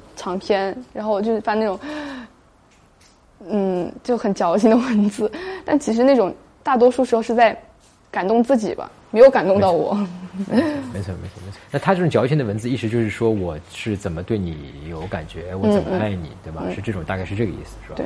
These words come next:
Speaker 2: 所以这些就是舔狗，应该。
Speaker 1: 嗯，明明知道你不喜欢我，明-，但是我还是要继续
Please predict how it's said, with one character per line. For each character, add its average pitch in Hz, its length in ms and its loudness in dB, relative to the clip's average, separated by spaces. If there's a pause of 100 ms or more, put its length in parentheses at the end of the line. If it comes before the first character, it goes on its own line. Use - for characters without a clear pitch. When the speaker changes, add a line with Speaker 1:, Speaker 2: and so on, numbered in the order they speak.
(140)
Speaker 2:
所 123 140 -2
以 - 20 2
这 170 180 -2
些 - 160 -2
就 98 120 -4
是 90 80 -8
舔 90 200 -12
狗， - 140 -12
应 101 100 -20
该。 - 60 -20 (540)
Speaker 1:
嗯， 160 360 -6
明 208 160 2
明 226 120 6
知 233 160 6
道 233 120 8
你 185 120 4
不 196 120 -2
喜 190 160 -4
欢 175 160 -4
我， 170 120 -2
明-， 180 200 0 (280)
但 196 120 -2
是 185 120 -4
我 175 80 2
还 175 120 -2
是 175 140 -4
要 175 260 2 (840)
继 190 180 -2
续 175 500 0